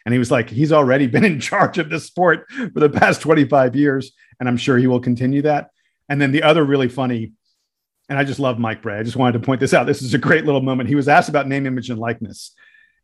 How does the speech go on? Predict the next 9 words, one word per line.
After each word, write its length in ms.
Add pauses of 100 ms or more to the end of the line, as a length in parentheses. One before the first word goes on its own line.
And 180
he, 460
uh, 320 (140)
Prentice 320
Hub 260
and 200
Nate 200
Laszewski 520
were, 360